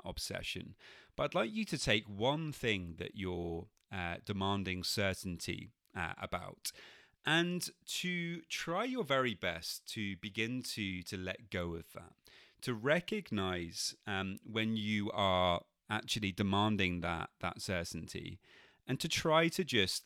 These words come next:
let go and to feel the anxiety that, that, that gives you. Now, this is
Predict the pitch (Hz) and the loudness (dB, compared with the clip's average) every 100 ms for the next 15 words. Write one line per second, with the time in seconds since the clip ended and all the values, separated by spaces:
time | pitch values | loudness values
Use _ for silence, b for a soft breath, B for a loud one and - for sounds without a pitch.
0 | - 101 98 - 104 92 87 - 113 _ | -4 -2 -2 -2 2 2 2 -4 -12 _
1 | _ - 98 95 92 92 - - b b | _ -2 2 2 2 0 -4 -10 b b
2 | b - 117 - 135 139 143 139 - 110 | b -2 -2 0 4 6 4 0 -6 -2
3 | 120 113 101 95 107 101 95 - 95 85 | 2 2 0 0 2 2 0 -2 -6 -6
4 | - 92 85 - - 98 - 95 95 92 | -6 -6 -4 -8 -8 -8 -4 -6 -2 -2
5 | 85 - 98 95 104 120 120 B B B | 0 -2 -2 0 2 4 0 B B B
6 | _ 156 - 147 | _ 0 0 0